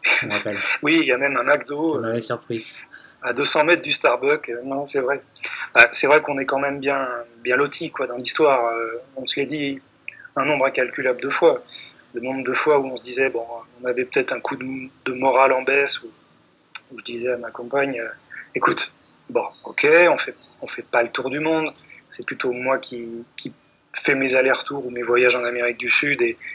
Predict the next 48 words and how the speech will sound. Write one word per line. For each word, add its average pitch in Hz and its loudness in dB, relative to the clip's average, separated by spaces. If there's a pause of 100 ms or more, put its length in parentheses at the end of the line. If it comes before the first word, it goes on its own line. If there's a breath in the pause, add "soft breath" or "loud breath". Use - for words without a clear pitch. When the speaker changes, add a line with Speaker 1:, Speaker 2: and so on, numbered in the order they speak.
Speaker 2:
et 117 4
je - 8
revenais 135 2 (160)
périodiquement 123 -2
à 123 -2
Cusco 143 -4
puisque - -6
c'était - -4
là 127 4
qu'était 123 -4
notre 117 -6
foyer. » 160 2 (180)
Speaker 1:
Mhm. 120 -8 (100)
Speaker 2:
Après, 143 0
on 131 2
a 117 -2
bougé. 156 2 (320 loud breath)
Je - -16
disais 117 -2
quand - -2
même, 131 4 (640 loud breath)
euh, 101 -4 (120)
on - -8
n'est 107 -6
pas 127 6 (260)
à 110 -6
Sarcelles, 151 4 (200)
même 107 -18
si 117 -16 (200)
je - -16
respecte 113 -4
totalement 117 -6
Sarcelles. 139 4 (440 loud breath)
On 117 -12
est - -8
à - -2
Cusco, - -2
c'est 135 -2
la 123 4
ville 131 -4
qui - -16
dispose 123 -2
du - -4
patrimoine 127 0
archéologique, 123 2
je 127 0
crois, 127 2
le 117 -2